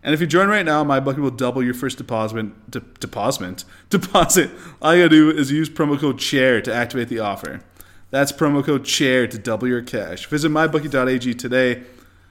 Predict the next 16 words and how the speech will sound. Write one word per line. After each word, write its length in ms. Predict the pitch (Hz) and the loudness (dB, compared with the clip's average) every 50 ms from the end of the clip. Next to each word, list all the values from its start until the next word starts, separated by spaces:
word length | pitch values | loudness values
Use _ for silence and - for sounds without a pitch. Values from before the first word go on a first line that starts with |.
| _ _ _ | _ _ _
You 140 | - 120 120 | -4 -4 -4
play, 480 | 123 - 131 123 117 117 117 117 107 - - - - _ | -4 -2 -4 -2 0 2 0 0 -2 -4 -12 -20 -20 _
you 220 | - 120 123 120 120 | -4 -2 -2 0 0
win, 420 | 117 113 113 113 113 110 107 98 - - - - _ - | 0 0 0 -2 -2 -4 -6 -8 -10 -16 -20 -20 _ -10
you 160 | - 127 123 | -4 -4 -2
get 320 | 120 123 120 120 - - - | 0 0 -2 -2 -2 -6 -10
paid. 520 | - 113 101 104 107 107 104 101 92 - - - _ _ _ _ - | -10 -6 -4 -4 -4 -4 -4 -6 -8 -12 -20 -20 _ _ _ _ -20
<sighs> 440 | - - - - - - - - - | -20 -20 -20 -20 -20 -20 -20 -14 -10
This 200 | 110 117 117 127 | -8 -8 -6 -6
is 120 | 131 123 | -6 -6
an 100 | 127 117 | -4 -2
interesting 400 | 120 123 123 - 123 - 131 123 | -2 -2 -4 -4 -4 -4 -4 -4
tax 380 | 120 - 117 104 104 98 - - | -2 -2 -4 -4 -4 -6 -6 -8
layer 180 | 107 98 98 | -6 -6 -8
bowl, 280 | 98 95 101 98 98 98 | -8 -8 -10 -10 -10 -10
Rob. 320 | 95 95 95 95 95 92 | -10 -8 -8 -10 -10 -12